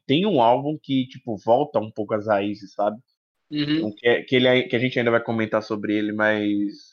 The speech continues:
Speaker 1: É, eles realmente mudam muito o som, eu
Speaker 2: Mas,
Speaker 1: acho que
Speaker 2: é,
Speaker 1: realmente
Speaker 2: assim,
Speaker 1: pode ser feito.
Speaker 2: a-, as mudanças dele, tipo, não é algo que, tipo,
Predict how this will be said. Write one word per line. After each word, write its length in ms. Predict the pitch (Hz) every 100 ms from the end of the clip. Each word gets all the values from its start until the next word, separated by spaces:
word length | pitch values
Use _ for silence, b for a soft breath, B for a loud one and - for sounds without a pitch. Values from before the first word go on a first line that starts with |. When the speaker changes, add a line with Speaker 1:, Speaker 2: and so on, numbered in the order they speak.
| _
Speaker 1:
É, 220 | - 220 143
eles 220 | 147 143
realmente 420 | 175 160 151 -
mudam 240 | 117 151 117
muito 260 | 98 110 _ _ -
o 80 |
som, 200 | - -
eu 40 | 208
Speaker 2:
Mas, 200 | 254 107
Speaker 1:
acho 220 | 110 -
que 60 | 135
Speaker 2:
é, 60 | 123
Speaker 1:
realmente 280 | 139 139 120
Speaker 2:
assim, 140 | 180
Speaker 1:
pode 220 | 117 113
ser 160 | 135 -
feito. 200 | 101 - _ _ _
Speaker 2:
a-, 280 | - 202 185
as 100 | 190
mudanças 560 | 160 151 139 143 135 127
dele, 560 | 123 139 143 131 123 131
tipo, 200 | 135 139
não 100 | 156
é 80 |
algo 500 | 147 147 156 147 165
que, 140 | 160 -
tipo, 580 | - 135 127 123 117